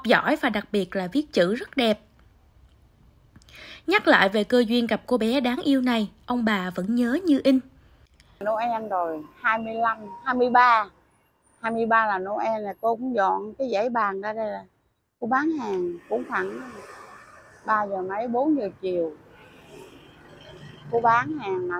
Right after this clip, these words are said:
Speaker 2: hồi xưa bán đắt hàng, khách đông lắm. Cô dọn ra cái chục cái bàn xung quanh cái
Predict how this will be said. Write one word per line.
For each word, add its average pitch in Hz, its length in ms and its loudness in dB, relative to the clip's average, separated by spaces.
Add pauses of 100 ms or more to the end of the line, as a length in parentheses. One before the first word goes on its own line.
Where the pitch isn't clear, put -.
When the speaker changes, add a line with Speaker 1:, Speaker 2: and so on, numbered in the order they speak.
(140)
Speaker 2:
hồi 185 340 -6
xưa 247 300 -2
bán 254 260 -2
đắt 330 120 -8 (140)
hàng, 339 200 -8 (120)
khách 302 140 -20
đông 254 260 -2
lắm. 330 180 -2 (600)
Cô 262 60 -2
dọn 214 300 4
ra 240 100 -2
cái 247 200 -14
chục 220 200 -2
cái 269 100 -8
bàn 185 440 -2 (320)
xung 269 140 -2
quanh 277 220 2
cái 277 80 -6